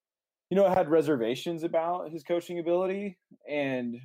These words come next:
I mean, I didn't think he was a bad coach, but I didn't think he was, you know, one of the better coaches in the league. So I, I definitely have a lot of respect. I mean, he, he had the perfect game plan for the Blazers, and, you know, hopefully he has something lined up for Golden State too.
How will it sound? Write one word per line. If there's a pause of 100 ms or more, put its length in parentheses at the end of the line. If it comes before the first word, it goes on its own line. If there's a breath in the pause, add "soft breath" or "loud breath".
(180)
I
mean,
I
didn't
think
he
was
a
bad
coach,
but
I
didn't
think
he
was, (160)
you
know,
one
of
the
better
coaches
in
the
league.
So (480 soft breath)
I,
I
definitely
have
a
lot
of
respect.
I
mean,
he,
he
had
the
perfect
game
plan
for
the
Blazers,
and, (160)
you
know,
hopefully
he
has
something
lined
up
for
Golden
State
too.